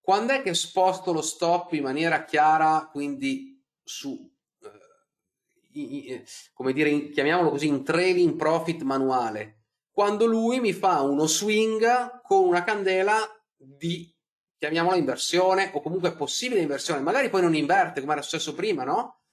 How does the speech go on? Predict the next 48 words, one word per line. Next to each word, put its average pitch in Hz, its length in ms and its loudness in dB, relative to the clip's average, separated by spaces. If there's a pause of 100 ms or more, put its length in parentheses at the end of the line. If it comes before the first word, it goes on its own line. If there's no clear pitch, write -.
(140)
Sull'esempio 165 440 0
che 165 60 2
ho 175 40 2
fatto 165 120 -2
su 156 80 -4
sterlina, 180 460 2
c'era 143 180 -2
quella 165 160 0
roba 202 220 2
là, 180 280 0
quella, 131 260 -8
quella 151 200 -4
pin, 175 240 2 (380)
è 147 100 -6
andata 175 280 2
su, 180 180 -4
poi 165 140 0
è - 20 2
andata 156 220 0
giù, 160 340 -2
mi 131 80 -6
avrebbe 139 260 2
preso 139 360 -2
magari, 123 500 -4 (260)
però 123 480 -4 (340)
non 110 140 -10
ha 139 60 0
invertito 127 500 -6
in 110 80 -10
quel 120 160 -4
momento 117 400 -8
per - 160 -20
specifico. - 840 -10 (340)
Però 247 180 4
potrebbe 220 340 -4
farlo, 139 400 0
come 208 140 2
è - 20 2
successo 147 380 -4
qui 180 180 2
comunque, 117 440 -6
no? 139 160 0
Anche 135 220 -4
se - 120 -8
poi 147 120 0
magari 127 240 -2
torna 135 280 -4
giù 135 480 -4